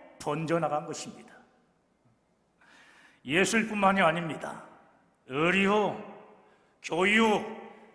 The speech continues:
스포츠 등도요, 다 기독교를 통해 우리 사회에 퍼져나갔습니다.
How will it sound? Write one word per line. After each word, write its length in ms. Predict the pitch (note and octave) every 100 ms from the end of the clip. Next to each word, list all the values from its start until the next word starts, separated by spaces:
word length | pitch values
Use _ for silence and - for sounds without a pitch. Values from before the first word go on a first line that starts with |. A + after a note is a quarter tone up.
| _
스포츠 880 | - - - - - - B3 A#3+ A3+
등도요, 680 | E3+ D#3 B2 G2+ F3+ C4 C#4+ - - _ _
다 1000 | - C3+ D#3+ G#3 A3 A3+ A3 G#3+ - - -
기독교를 580 | - A3+ A3 G3+ E3 D3+
통해 440 | D3+ B2+ F3+ C4+ C4+ - - _
우리 340 | C#3 G3 A#3+
사회에 1120 | A#3+ A#3+ G#3+ G#3+ G#3+ G#3 G3+ G#3 - - - -
퍼져나갔습니다. 1500 | - G3 E3+ D#3 C#3 - - C3+ B2+ - - - - -